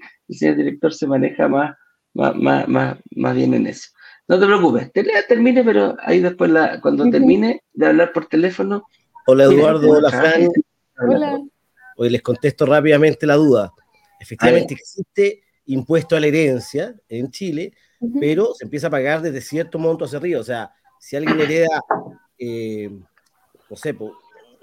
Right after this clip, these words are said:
Speaker 3: una cantidad,
Speaker 1: Un departamento.
Speaker 3: no sé, un departamento, probablemente no haya impuesto a la herencia por ese monto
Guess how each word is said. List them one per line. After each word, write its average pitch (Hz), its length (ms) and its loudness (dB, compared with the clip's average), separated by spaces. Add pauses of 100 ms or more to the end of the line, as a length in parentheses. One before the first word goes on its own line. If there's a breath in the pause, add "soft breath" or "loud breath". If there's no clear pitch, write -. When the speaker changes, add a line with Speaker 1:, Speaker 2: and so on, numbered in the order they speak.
(160)
Speaker 3:
una 131 180 -10
cantidad, 135 400 -4
Speaker 1:
Un 147 80 2
departamento. 135 560 -2
Speaker 3:
no - 0 -
sé, - 200 -20
un 175 100 -10
departamento, 185 640 0
probablemente 151 380 -8
no 147 100 -4
haya 170 140 -4
impuesto 165 280 -8
a 160 40 -4
la 160 40 -4
herencia 165 320 -4
por 160 100 -10
ese 151 120 -12
monto 135 380 -6